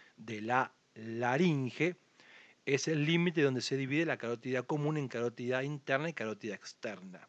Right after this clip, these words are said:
La carótida externa va a dar una serie de ramas colaterales. La carótida interna no da ramas colaterales en el cuello. La primera que da la carótida externa es la arteria tiroidea superior. Y después da la arteria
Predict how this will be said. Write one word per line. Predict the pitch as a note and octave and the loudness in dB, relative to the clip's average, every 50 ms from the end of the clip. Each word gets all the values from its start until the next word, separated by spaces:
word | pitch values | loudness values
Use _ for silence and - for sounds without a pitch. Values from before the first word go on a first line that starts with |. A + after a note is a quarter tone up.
| _ _ _ _ _ _ _ _ _ _ - - - - - - - - - - - _ | _ _ _ _ _ _ _ _ _ _ -20 -20 -20 -20 -20 -20 -20 -20 -20 -20 -16 _
La | - A2+ A#2 | -4 -4 0
carótida | A#2 C3 C#3 D#3+ E3+ E3+ G3 G3+ | 4 6 8 8 8 8 6 6
externa | F#3+ F#3+ - - - G3 G#3+ G#3+ | 6 4 2 2 2 4 6 6
va | F3 D#3 | 6 6
a | D#3 | 6
dar | D#3+ | 4
una | D3+ C3+ A#2+ | 2 0 -2
serie | - D#3 D3 D#3+ D3+ | -2 -2 0 2 4
de | C3+ B2+ | 4 4
ramas | A#2+ C3+ C#3 D#3 E3 D3+ | 4 4 4 4 2 0
colaterales. | - - A#2 A2+ G#2+ F#2+ B2+ D3+ F3+ D#3 C3 A2 G2+ F2+ - - - _ _ _ _ _ _ _ _ _ _ _ | -2 -2 -2 -2 -2 2 6 8 8 8 8 6 0 -6 -12 -18 -20 _ _ _ _ _ _ _ _ _ _ _
La | - G2+ G2+ | -14 -12 -10
carótida | - - A2 A#2+ A#2+ - D3 D3+ | -8 -6 -6 -4 0 2 2 2
interna | D#3 D3+ C3 - D3 D3+ D#3 D3+ D#3 E3 D#3+ - - | 2 0 0 0 0 2 2 2 0 0 -2 -4 -6
no | D3 B2+ C3 C#3+ D#3+ F3 E3 | -4 -2 2 4 4 4 4
da | D3 D3+ D#3 D3+ | 4 4 4 4
ramas | C#3 C#3+ C#3+ D3 D#3 D3+ | 4 4 4 4 4 2
colaterales | - - A#2+ A#2 A2 G2+ - A#2 C3 C#3 B2 - | 0 -2 -2 -2 -2 -4 -4 -2 -2 -2 -2 -4
en | A2+ G#2 | -6 -8
el | G#2+ A#2 | -6 0
cuello. | - E3 D3 - - - - - _ _ _ _ _ _ _ _ _ _ _ _ _ _ _ _ - - _ | 4 4 4 4 0 -4 -8 -14 _ _ _ _ _ _ _ _ _ _ _ _ _ _ _ _ -20 -20 _
La | - C#3 C3+ B2+ | -10 -8 -8 -6
primera | - D3 D3 E3 F#3 G3+ F#3+ E3+ | -4 -2 0 2 4 6 6 6
que | D3 F3 | 8 10
da | F#3 E3 | 10 10
la | C#3 A#2+ A#2 | 8 6 4
carótida | - A2 A#2 C3 C3 - C#3+ C#3 C#3+ C#3+ | 0 0 0 0 0 0 0 0 2 0
externa | D3+ C#3+ - - - D3 C#3+ C#3 D3+ E3 E3 E3 - - - - - - - _ - | 0 -2 -4 0 2 4 4 4 4 2 0 0 -4 -12 -20 -20 -20 -20 -16 _ -2
es | C#3 | 2
la | C#3 | 2
arteria | C3 A#2+ - C#3+ D#3 D3+ - | 2 2 4 4 6 6 4
tiroidea | - B2 A#2 A#2 B2 C#3 C#3 | 4 0 0 2 2 2 2
superior. | - - A#2+ G2+ A2 C3+ D#3 C3+ G#2+ F#2+ - _ _ _ _ _ _ _ _ _ _ _ _ _ _ _ _ _ _ _ | 0 -2 -4 -4 0 2 4 2 2 0 -4 _ _ _ _ _ _ _ _ _ _ _ _ _ _ _ _ _ _ _
Y | - C3 | -6 -6
después | C3+ C3 - - F3 D#3+ | -6 -4 -4 -4 -2 0
da | E3 E3+ F3+ | 0 0 0
la | F#3+ | 0
arteria | F3+ D#3 C3 - D3 C#3+ C#3+ D#3+ F3+ G3+ F#3+ | -2 -4 -4 -4 -2 0 2 2 0 0 -2